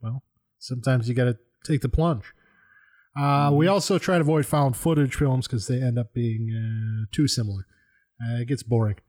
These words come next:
Speaker 1: And we have, for similar reasons, we have a Godfrey Ho clause, we call it, which is, is to say only one film per director. Uh, a lot of these prolific directors, uh,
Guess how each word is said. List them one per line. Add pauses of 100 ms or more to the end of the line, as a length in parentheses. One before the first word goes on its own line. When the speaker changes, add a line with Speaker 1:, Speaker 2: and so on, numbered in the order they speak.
(640)
Speaker 1:
And
we
have,
for
similar
reasons,
we
have
a
Godfrey
Ho
clause,
we
call
it,
which
is,
is
to
say
only
one
film
per
director. (560)
Uh, (520)
a (160)
lot
of
these (200)
prolific
directors,
uh,